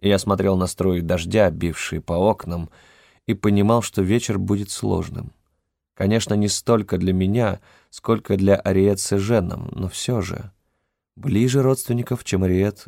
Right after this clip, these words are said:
у меня нет. И мне не хотелось бы, чтобы наша кровная связь стала источником её проблем, а это могло произойти. Меня многие не любили. Конечно, меньше, чем презирали её супруга Айтере,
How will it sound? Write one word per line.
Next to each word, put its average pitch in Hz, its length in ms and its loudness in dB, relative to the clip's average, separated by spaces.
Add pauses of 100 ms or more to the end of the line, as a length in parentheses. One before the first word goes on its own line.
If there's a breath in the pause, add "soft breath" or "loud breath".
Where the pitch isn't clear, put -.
у - 80 -8
меня 87 220 -2
нет. 104 360 -4 (580)
И 101 100 0
мне 101 300 4
не 98 100 2
хотелось 101 500 0
бы, 85 120 -2
чтобы - 280 -4
наша 87 320 -2
кровная 85 480 -2
связь 101 480 0 (380 soft breath)
стала 110 320 2
источником 101 640 -2
её 101 140 2
проблем, 87 640 -2 (220)
а 87 140 -2
это 95 280 -2
могло 110 380 2
произойти. - 680 -10 (680)
Меня 123 680 4 (100)
многие 110 640 2
не 107 160 2
любили. 104 640 0 (640)
Конечно, 95 460 0
меньше, 120 420 2
чем 82 260 -4
презирали 90 560 0
её 90 240 2
супруга 90 540 -2
Айтере, 92 680 0